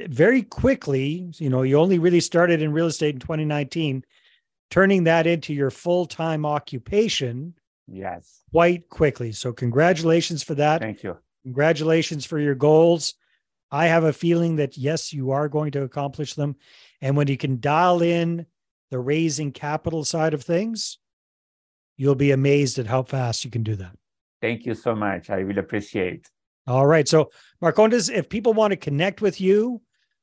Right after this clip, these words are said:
Speaker 1: uh, what would you recommend? What would be, like, the number one place they can connect with Marcondes Franco?
Speaker 2: Yeah, I, uh, could be a Facebook, Marcondes Franco. You're gonna see the Infinite, uh, Returns, uh, Properties there.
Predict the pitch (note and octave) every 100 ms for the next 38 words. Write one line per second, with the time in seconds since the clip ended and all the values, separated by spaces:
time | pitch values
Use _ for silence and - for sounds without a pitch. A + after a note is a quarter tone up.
0 | _ C#3 C#3 D3 G#3 G3 E3 E3+ E3 -
1 | C#3+ A#2+ D3+ G3 F#3 E3 D#3 D3 C#3 D#3
2 | D#3 C#3+ C#3+ C3 - C3+ C3+ - - _
3 | _ _ _ - C#3 D3 A#2+ - _ -
4 | B2+ C#3 - C3+ A#2+ B2 A#2+ C3+ C3+ B2
5 | - A#2 G2+ - _ _ _ _ D3 D#3+
6 | F#2 - C3+ D#3 D#3+ D3+ - B2+ B2+ A#2+
7 | A#2+ - D#3+ D3 C#3+ D3+ - B2 B2+ -
8 | G#2 A2 - G#2 - A#2+ A#2 - - G2
9 | G2 D3 A#2+ G#2 G2+ - G#2+ G2+ G2 F#2
10 | G2 - A2+ G#2 G2+ - - F#2 F2+ F2
11 | F#2+ - G2+ G2 - - _ F2+ F2 E2+
12 | E2+ - G#2 G#2 G#2 A#2+ - G2 F#2 F2
13 | F#2+ E3